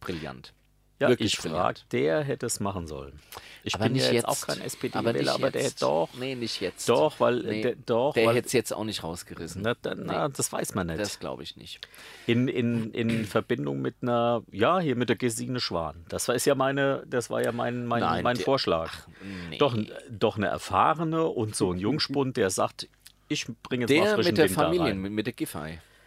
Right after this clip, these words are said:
Speaker 1: Der und die Giffey, glaub mir mal.
Speaker 2: Ach, da wär's
Speaker 1: Die
Speaker 2: aber besser, wenn er nur gesprochen hat.
Speaker 1: Das macht
Speaker 2: Also
Speaker 1: ja
Speaker 2: das
Speaker 1: nix.
Speaker 2: ist,
Speaker 1: Ja, aber
Speaker 2: ja.
Speaker 1: die, aber die Giffey ist,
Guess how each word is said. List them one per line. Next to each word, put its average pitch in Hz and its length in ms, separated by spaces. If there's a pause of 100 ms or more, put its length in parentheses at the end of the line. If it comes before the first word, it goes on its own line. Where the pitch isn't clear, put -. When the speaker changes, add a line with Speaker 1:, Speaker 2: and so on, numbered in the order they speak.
(200)
Speaker 1:
Der 151 160
und 160 80
die 139 100
Giffey, 90 380
glaub 123 260
mir 92 100
mal. 82 240 (200)
Speaker 2:
Ach, 110 160
da 107 120
wär's - 120
Speaker 1:
Die 107 40
Speaker 2:
aber 107 140
besser, 110 300
wenn 107 120
er 110 160
nur 110 160
gesprochen 90 480
hat. 87 220 (220)
Speaker 1:
Das 135 100
macht 156 140
Speaker 2:
Also 101 120
Speaker 1:
ja 101 40
Speaker 2:
das 85 180
Speaker 1:
nix. 95 160
Speaker 2:
ist, 139 80
Speaker 1:
Ja, 233 140
aber 131 180
Speaker 2:
ja. 117 80
Speaker 1:
die, 104 140
aber 107 180
die 107 100
Giffey 143 400
ist, 117 340